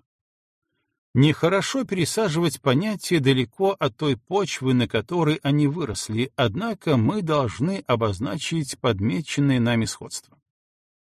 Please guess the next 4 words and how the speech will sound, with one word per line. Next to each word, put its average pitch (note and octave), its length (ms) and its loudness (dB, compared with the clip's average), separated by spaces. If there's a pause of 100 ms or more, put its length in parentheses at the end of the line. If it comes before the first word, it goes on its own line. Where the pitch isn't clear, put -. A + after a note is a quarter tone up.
(280)
О C3 120 4
человеческом C#3 880 2
ребёнке C3+ 580 0
известно, D3 680 0